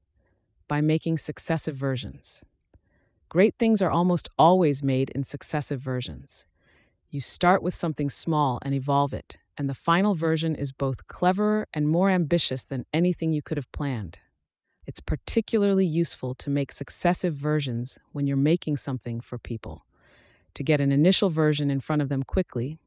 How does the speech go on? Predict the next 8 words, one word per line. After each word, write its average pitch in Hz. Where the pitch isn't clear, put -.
and 143
then 147
evolve 151
it -
based 139
on 131
their 123
response. -